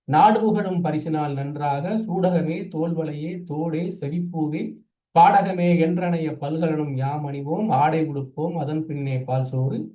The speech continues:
மூட நெய் பெய்து முழங்கை வழிவார கூடியிருந்து குளிர்ந்தேலோர் எம்பாவாய்" அப்படிங்கிறார். அந்த இடத்துல நாங்க எங்களுக்கு என்னென்னலாம் சம்மானம் வந்தது, பரிசு வந்ததுன்னா அதுல முதல்ல சொல்லக்கூடிய வார்த்தை சூடகமே அப்படின்னு. ஏன்னா அப்பேற்பட்ட இது ஒரு அழகான பாசுரம். இந்த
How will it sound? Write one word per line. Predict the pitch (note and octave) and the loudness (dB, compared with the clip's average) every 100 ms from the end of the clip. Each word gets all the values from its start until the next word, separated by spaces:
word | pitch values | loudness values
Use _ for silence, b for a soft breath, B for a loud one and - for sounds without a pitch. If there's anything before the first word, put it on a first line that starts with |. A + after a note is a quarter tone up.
| _ _ - | _ _ 0
மூட | G3 A#3+ A3 | 4 6 6
நெய் | E3+ F3 | 6 4
பெய்து | F3 D#3+ D#3+ | 4 4 4
முழங்கை | E3 E3 F3+ F3 E3 | 4 2 2 0 0
வழிவார | C#3+ C#3 C#3 C#3 C#3 G#3+ | 0 -2 -4 -4 -4 -6
கூடியிருந்து | E3+ F#3+ F3 E3+ D#3 D3+ | -6 -4 -2 0 0 -2
குளிர்ந்தேலோர் | D3+ D3 D3 C#3+ C3+ C3+ D#3 | -4 -4 -2 -2 0 0 0
எம்பாவாய்" | B2+ B2+ B2+ A#2 A#2 A#2 | 0 2 2 2 -2 -4
அப்படிங்கிறார். | A2 G#2 A2 A2 - _ _ - | -6 -4 -4 -4 -6 _ _ 0
அந்த | D3 E3+ | 2 4
இடத்துல | E3 F3 G#3+ | 4 2 0
நாங்க | G#3 E3+ | 2 2
எங்களுக்கு | C#3+ C#3 C3+ C#3 | 2 0 -2 0
என்னென்னலாம் | E3+ F3 F3 E3+ F#3+ G#3+ G#3 C#3+ | 0 2 2 2 2 0 0 -2
சம்மானம் | D3+ E3 F3 D#3+ | 0 2 2 2
வந்தது, | C#3+ C3 C3 C#3 | 0 -2 -4 -2
பரிசு | C3+ D#3+ - C#3+ | -2 -2 -2 -2
வந்ததுன்னா | B2+ B2 E3+ | -2 -2 -2
அதுல | E3 C3+ | -2 -2
முதல்ல | C3 D#3 E3+ | -2 -2 -2
சொல்லக்கூடிய | C#3 C#3 C3 B2 B2 | -2 -4 -4 -4 -2
வார்த்தை | A2+ B2+ - A3 - - _ | -2 -4 -6 -8 -10 -14 _
சூடகமே | _ E3 E3+ C3 B2+ C3 | _ 0 2 2 0 0
அப்படின்னு. | A#2 A2 A2 A2 | -2 -2 -4 -2
ஏன்னா | D3+ F3 - A2+ - _ _ _ | 0 2 0 -4 -10 _ _ _
அப்பேற்பட்ட | C#3 C3+ F3+ - C#3 C3 G3+ E3+ C#3+ | -4 2 2 2 -2 -4 -4 -2 -2
இது | C3+ | -2
ஒரு | D3 | 0
அழகான | C#3+ F3 G3 F#3 | 2 2 2 -2
பாசுரம். | - D#3 D3 C3+ | -4 -4 -4 -4
இந்த | C3 | -4